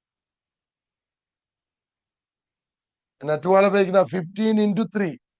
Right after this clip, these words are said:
ஃபார்ட்டி ஃபைவ் ஆ? இது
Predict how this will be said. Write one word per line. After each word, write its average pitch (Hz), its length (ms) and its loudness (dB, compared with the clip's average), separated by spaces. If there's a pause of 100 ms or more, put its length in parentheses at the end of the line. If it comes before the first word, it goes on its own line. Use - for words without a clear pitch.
(260)
ஃபார்ட்டி 185 280 -4
ஃபைவ் 170 280 -2
ஆ? - 20 -16 (3500)
இது 202 100 2